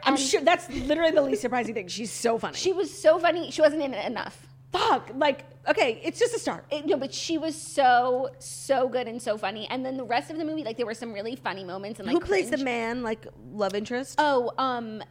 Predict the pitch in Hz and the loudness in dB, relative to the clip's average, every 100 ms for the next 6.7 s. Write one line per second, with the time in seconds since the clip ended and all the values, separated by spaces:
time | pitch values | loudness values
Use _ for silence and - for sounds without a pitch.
0 | - 277 330 320 302 285 233 226 185 180 | -8 -6 -4 -4 -4 -6 -6 -6 -6 -8
1 | 208 220 233 226 - 208 220 - 277 - | -8 -8 -8 -10 -6 -4 -2 -2 -2 -2
2 | 220 208 202 208 208 - - - - 226 | -6 -6 -8 -10 -12 -16 -20 -20 -8 -6
3 | 220 233 220 220 - 202 208 214 247 240 | -6 -6 -6 -6 -8 -8 -8 -8 -8 -8
4 | 285 - - - 247 214 196 240 302 240 | -8 -10 -12 -6 -2 -2 0 -2 -2 -2
5 | 233 214 214 226 - 185 202 226 339 381 | 0 0 -2 -6 -6 -8 -8 -8 -8 -8
6 | - - - 247 214 190 | -20 -14 -4 0 0 -2